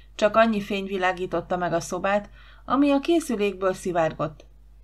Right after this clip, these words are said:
A képernyők sohasem egészen sötétek, még ha éppen nincs is kép rajtuk.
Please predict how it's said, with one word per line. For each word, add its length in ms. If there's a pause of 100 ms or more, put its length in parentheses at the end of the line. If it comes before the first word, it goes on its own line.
(120)
A 140
képernyők 580
sohasem 480
egészen 460
sötétek, 680 (360)
még 200
ha 120
éppen 340
nincs 220
is 140
kép 240
rajtuk. 480